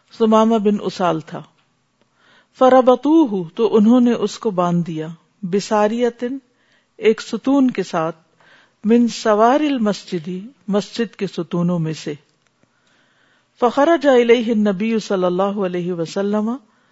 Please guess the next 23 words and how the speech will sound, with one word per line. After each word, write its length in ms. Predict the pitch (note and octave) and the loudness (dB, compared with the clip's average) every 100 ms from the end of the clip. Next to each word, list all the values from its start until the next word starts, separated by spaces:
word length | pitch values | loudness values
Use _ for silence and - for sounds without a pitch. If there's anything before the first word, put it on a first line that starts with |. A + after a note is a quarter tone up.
| _ _ _ _ _ - | _ _ _ _ _ -2
پھر 120 | C#4 | 2
نبی 220 | C4 B3+ D4+ | 2 2 2
صلی 240 | C#4+ B3+ | 0 0
اللہ 380 | A3+ A3 A3+ A#3 | 2 2 2 0
علیہ 160 | G#3 | -2
وسلم 560 | G3 G3 G#3 G3+ A3 G#3+ | -2 -2 -4 -4 -2 -2
اس 160 | G3 - | -6 -10
کی 120 | F#3+ | -8
طرف 320 | F3+ F3+ F3 | -4 -4 -4
نکلے۔ 360 | F3+ - G#3 C#4+ - _ _ _ _ _ _ _ _ _ _ | -6 -4 -6 -6 -10 _ _ _ _ _ _ _ _ _ _
فقال، 440 | A3 A3 G#3+ G3+ G#3+ D4+ _ _ _ - | -4 -2 0 0 -2 -6 _ _ _ -2
تو 60 | |
آپ 200 | G3 F#3 | 0 0
نے 100 | F#3+ | -4
پوچھا، 420 | F3+ F#3+ - G#3+ C4+ _ _ _ _ _ _ _ | -4 -8 -6 -8 -10 _ _ _ _ _ _ _
ما 260 | G#3+ A#3+ B3+ | 0 2 2
عندک 460 | A3 A3 G#3 G3+ G3 | 2 2 0 -2 -2
یا 200 | F#3+ F3+ E3+ | -2 -2 -4
ثمامہ، 400 | F3+ E3 D3+ D3 D3 _ _ _ _ _ _ _ _ _ _ _ _ _ _ _ _ _ | -6 -4 -6 -8 -12 _ _ _ _ _ _ _ _ _ _ _ _ _ _ _ _ _
کیا 220 | B3 C4 C#4+ | 2 2 2
ہے 120 | C4+ | 0
تیرے 240 | C4 B3 A#3+ | 0 0 0
پاس 360 | A3 G#3+ - | 0 0 -2